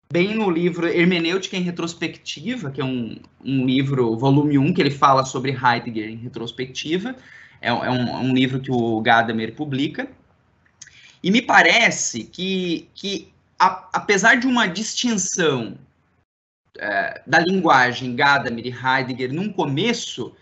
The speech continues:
elas vão se afunilando e elas chegam, de certa forma, a um encontro. Claro que o Heidegger, ele ainda vai apostar numa linguagem, é, muito mais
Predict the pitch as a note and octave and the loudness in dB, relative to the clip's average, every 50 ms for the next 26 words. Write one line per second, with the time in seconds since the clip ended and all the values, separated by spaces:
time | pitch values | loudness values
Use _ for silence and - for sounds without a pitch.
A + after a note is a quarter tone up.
0 | _ _ _ _ _ - E3+ F3+ F#3 F#3 G#3+ A3 - - A3+ A#3 - - A#3 A3+ | _ _ _ _ _ 0 2 2 2 2 0 -2 -2 -2 -4 -4 -2 -2 0 0
1 | A#3+ A#3+ A#3+ A3 G3 G3 G3+ G#3 G#3 G3+ C4 D#4 - - _ _ _ _ _ _ | 2 4 4 4 4 4 2 -2 -4 -4 -6 -8 -8 -12 _ _ _ _ _ _
2 | _ _ - G#3 A3 A#3 B3+ A#3+ - - - A#3 A3 G#3+ A3+ A#3+ A#3 - - A3+ | _ _ -4 0 2 2 2 2 -2 -2 -2 -2 -2 -2 -4 -8 -8 -6 -8 -6
3 | - A#3+ A3+ - - G#3 G3+ G3+ G#3 G#3+ G#3+ G#3+ A3 A#3 C4+ C4+ - - A3+ G#3+ | -6 -6 -8 -6 -2 0 0 0 0 -2 -4 -6 -4 -4 -4 -4 0 0 0 2
4 | G#3 G3 F3+ D3 C#3 - A#2+ F#2+ E2+ F2 - _ _ _ _ _ _ _ _ _ | 2 0 -2 -2 -4 -8 -10 -12 -12 -12 -16 _ _ _ _ _ _ _ _ _
5 | - A3+ C4+ - - D4 A#3+ F#3+ F3 E3+ G3 A3 B3+ A#3+ F#3 C#3 C#3 C#3 D3 D#3 | 0 0 0 0 0 -2 -4 -2 2 4 4 6 6 4 4 0 -4 -4 -4 -2
6 | E3 F3+ F#3+ G#3 A3 A3 A3+ F#3+ A3 A3 G#3+ A3 - G3+ E3+ C#3+ - - - - | -2 -2 -4 -4 -4 -4 -2 0 0 0 0 -2 -4 -6 -6 -6 -8 -10 -8 -6
7 | G3 G3+ G3+ F3+ D3+ C3 - - - E3 E3+ E3+ F#3 G3+ G3 F3 E3 E3 F3 F3+ | -4 -2 0 0 0 -2 -2 -4 -8 -6 -6 -6 -6 -4 -2 0 2 2 2 2
8 | F3 - F#3 G3 F#3+ F3 D#3 C#3 B2 A2 G2+ - _ _ _ _ _ _ _ - | 0 -2 -4 -6 -4 -4 -4 -4 -4 -6 -8 -12 _ _ _ _ _ _ _ -8
9 | - A#2+ A#2 A2 A2 G#2+ G2+ G2 F#2 E2 C2+ A1+ - - - C3+ D#3 F#3 A3+ A3+ | -4 -2 -2 0 0 -2 -2 -4 -4 -6 -8 -10 -12 -12 -8 -4 -2 -2 -2 -2
10 | C4 A3 F#3 D#3 D#3 E3 F#3 F#3 F3+ D#3+ C3+ B2 B2 - - - - - | -2 0 2 4 4 4 4 2 0 -2 -4 -4 -6 -6 -8 -8 -10 -14